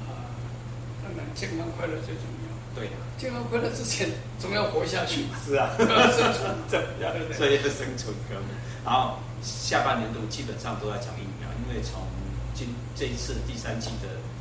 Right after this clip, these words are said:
Speaker 2: 的第一个就是关于九月要开始打疫苗，啊，就后续。
Speaker 1: 特别是小孩子。
Speaker 2: 对，小孩子。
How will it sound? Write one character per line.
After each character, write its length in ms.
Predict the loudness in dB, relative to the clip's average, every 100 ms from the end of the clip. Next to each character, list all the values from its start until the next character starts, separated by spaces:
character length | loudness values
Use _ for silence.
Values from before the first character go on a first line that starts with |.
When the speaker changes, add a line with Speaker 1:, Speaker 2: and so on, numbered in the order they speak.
| -10 -8 -6
Speaker 2:
的 100 | -4
第 80 | -4
一 160 | -2 -2
个 160 | -4 -6 -6
就 140 | -6
是 240 | -4 -4 -6 -6 -8 -6
关 80 | -4
于 80 | -4
九 100 | -4 -4
月 140 | -2 -2
要 60 |
开 100 | -2
始 80 | -4 -6
打 60 | -6
疫 60 | -6
苗， 640 | -6 -6 -4 -4 -4 -6 -6
啊， 80 | -6 -6 -6
就 60 | -6 -4
后 140 | -2
续。 220 | -2 -2 -4
Speaker 1:
特 140 | -4 -4
别 100 | -4
是 140 | -4
小 160 | -4 -4 -4
孩 80 | -6
子。 80 | -8 -8 -6
Speaker 2:
对， 80 | -4
小 200 | 0 2
孩 100 |
子。 80 | 2